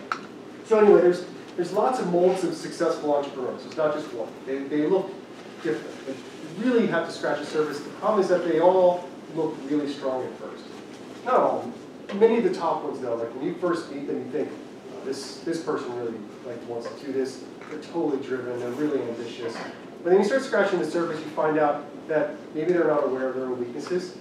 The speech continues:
Like, everybody has weaknesses. It's really important to ask them, like, "What, what do you," I know, like, when we go to interviews and somebody says, "So tell me that things that you think you're not good at." And we don't know how to answer that question because it seems silly. The answer is important.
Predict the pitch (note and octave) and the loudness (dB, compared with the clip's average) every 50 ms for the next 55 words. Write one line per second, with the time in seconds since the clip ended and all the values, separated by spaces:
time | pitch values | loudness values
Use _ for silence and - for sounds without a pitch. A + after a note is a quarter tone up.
0 | - - - - - - - - - F3+ F#3 G3 G3+ G3+ F3+ F3 D#3+ D3+ - D3 | -14 -14 -12 -12 -12 -12 -10 -4 -2 0 0 2 0 2 2 2 2 2 0 -2
1 | C#3+ C#3+ C#3+ C#3 - - - A#2+ B2+ C3+ C3 - F3+ F3+ - G#3 G#3+ G#3 - - | -2 -2 -2 -4 -8 -10 -10 -10 -10 -8 -4 -2 -4 -2 -2 -6 -6 -6 -8 -10
2 | - - - - - - D3+ D3+ - - D3 F3 A3 A#3 G#3+ F3+ - - F3 F3 | -14 -14 -14 -14 -14 -12 -12 -12 -10 -8 -2 0 2 4 4 4 4 2 0 0
3 | E3 D3+ D3+ C#3+ D3 D3 D3 - C3 A#2+ A#2 A2+ G#2+ - - C3+ E3 F#3+ G3+ - | 0 -2 -2 -2 -2 -2 -4 -4 -6 -8 -8 -8 -10 -12 -10 -6 -6 -6 -6 -6
4 | - - A#3+ C4+ B3 A3 G3+ - - - - - - A3+ G3+ E3 D#3 D#3+ D#3 D3+ | -6 -6 -4 -4 -2 -4 -6 -6 -12 -8 -4 2 6 6 6 6 6 4 2 0
5 | D3 C#3+ D#3 D#3 D3+ D3+ - C#3+ - C3+ C3+ C3+ C3+ C3+ B2+ B2 A#2 - - - | 0 0 2 2 4 4 2 2 0 -2 -4 -6 -6 -6 -6 -6 -6 -6 -8 -12
6 | - - B2+ - - - - B2 - - - - C#3 C#3 - - - G3 G#3 G#3+ | -10 -10 -10 -10 -8 -8 -6 -6 -6 -8 -10 -12 -12 -14 -14 -12 -12 -8 -4 -2
7 | G#3 G3 F3 E3+ - - - - - D#3 D3+ D3+ D3+ D3 B2+ - - - - - | -2 -2 -2 -4 -6 -12 -12 -8 -6 -4 -2 -2 -4 -4 -6 -10 -10 -12 -12 -10
8 | - E3 D3+ D#3 - B2 A#2+ B2 - - - - - - C3 - - G#2+ - - | -6 -6 -6 -4 -6 -8 -8 -8 -8 -8 -10 -10 -12 -10 -10 -8 -8 -10 -12 -14
9 | - - - - - - - - C3+ C#3 C#3 D3 E3 E3+ E3+ D#3+ D3+ C#3+ C#3+ C3+ | -14 -16 -16 -16 -16 -18 -16 -14 -8 -2 2 4 4 4 4 2 0 -2 -2 -2
10 | C3+ C3 - C#3+ C3 A#2 - - C#3+ C#3 C#3 C#3 B2+ B2+ B2+ - - - B2+ A#2+ | -4 -4 -4 -4 -6 -6 -6 -4 -4 -4 -4 -4 -8 -8 -8 -10 -12 -12 -12 -12
11 | A#2+ - - - C#3 C3+ D3+ F3+ - - - - - - - - - - F3+ - | -12 -12 -10 -8 -4 0 0 0 0 -2 -6 -12 -16 -16 -16 -14 -10 -10 -10 -8
12 | - - A3 B3 D4 D4+ D4 - C#3+ - C#3+ - - - - - - G#2 - - | -4 0 0 2 2 0 -2 -2 -4 -4 -4 -6 -8 -10 -10 -8 -8 -8 -8 -10